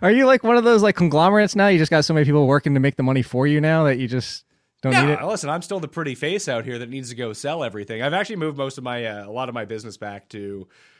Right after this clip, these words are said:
Speaker 2: like, I hire people to do content and, like, me still doing my
Speaker 1: Right.
Speaker 2: show, but I'm still doing, like, ad sales and just stupid shit like that. Sucks.
Speaker 1: You were, you were here locally on T V for DraftKings.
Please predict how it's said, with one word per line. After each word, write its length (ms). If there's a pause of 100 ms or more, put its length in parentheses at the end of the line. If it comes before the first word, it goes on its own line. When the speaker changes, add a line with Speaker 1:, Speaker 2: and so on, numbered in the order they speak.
(580)
Speaker 2:
like, 120
I 100
hire 340
people 240
to 80
do 140
content 840 (100)
and, 280
like, 200
me 140
still 180
doing 240
my 100
Speaker 1:
Right. 140
Speaker 2:
show, 160
but 100
I'm 120
still 120
doing, 200
like, 240
ad 320
sales 640
and 160
just 180 (120)
stupid 360
shit 180
like 180
that. 260
Sucks. 400 (340)
Speaker 1:
You 180
were, 160
you 300
were 80
here 160
locally 460
on 120
T 220
V 220
for 120
DraftKings. 680